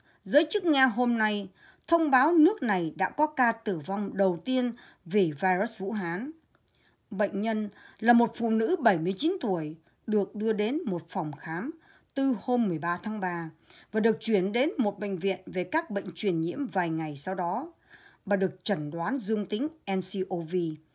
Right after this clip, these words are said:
và được đưa vào khu cách ly chăm sóc đặc biệt do suy hô hấp. Bệnh nhân cao tuổi mắc một số bệnh mãn tính, bao gồm tiểu đường, tuyếp hai, bệnh động mạch và tăng huyết áp, áp huyết.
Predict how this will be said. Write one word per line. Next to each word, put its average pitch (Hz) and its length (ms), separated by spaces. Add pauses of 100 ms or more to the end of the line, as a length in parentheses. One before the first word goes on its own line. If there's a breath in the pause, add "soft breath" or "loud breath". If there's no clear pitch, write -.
(360 soft breath)
và 208 180
được 202 240
đưa 302 160
vào 202 220
khu 285 240
cách - 260
ly 262 240
chăm 247 180
sóc 330 300
đặc 180 220
biệt 165 240 (180)
do 180 420 (180)
suy 185 420
hô 165 180
hấp. - 140 (1200 soft breath)
Bệnh 196 260
nhân 214 180
cao 214 180
tuổi 190 300 (340 soft breath)
mắc 339 180
một 226 180
số - 240
bệnh 202 260
mãn 160 160
tính, 247 300 (440 soft breath)
bao 302 160
gồm 208 280
tiểu 180 260
đường, 175 380 (340)
tuyếp 302 160
hai, 196 460 (580 soft breath)
bệnh 220 260
động 208 220
mạch 196 180 (240)
và 170 360 (120)
tăng 190 260
huyết 220 120 (120)
áp, 240 260 (400)
áp 220 240
huyết. 254 240